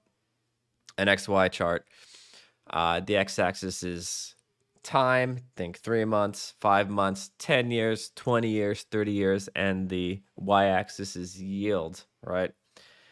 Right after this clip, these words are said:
Uh, in a normal yield curve scenario, the curve goes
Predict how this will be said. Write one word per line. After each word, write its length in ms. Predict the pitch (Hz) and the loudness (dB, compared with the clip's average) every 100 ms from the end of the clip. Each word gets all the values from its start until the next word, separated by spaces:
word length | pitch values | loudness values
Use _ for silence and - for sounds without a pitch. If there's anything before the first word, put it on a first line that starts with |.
| _ _ _ - | _ _ _ -4
Uh, 300 | 92 90 87 | 2 2 2
in 140 | 104 107 | 0 2
a 220 | 104 95 | 2 2
normal 760 | 98 113 139 170 160 127 104 - | 2 4 6 6 8 8 8 4
yield 400 | 98 117 110 104 | 2 4 4 2
curve 600 | 110 101 92 - - _ _ _ _ _ _ _ _ | 4 4 2 -4 -20 _ _ _ _ _ _ _ _
scenario, 920 | - 113 104 113 120 98 78 76 104 - _ _ _ _ _ _ _ _ _ _ _ _ _ _ _ _ _ _ _ | -4 0 4 6 6 4 2 -2 -4 -10 _ _ _ _ _ _ _ _ _ _ _ _ _ _ _ _ _ _ _
the 220 | 95 101 98 | -6 -2 -2
curve 640 | - 180 156 117 110 82 | 2 4 6 6 2 -6
goes 380 | 92 90 87 | 0 0 0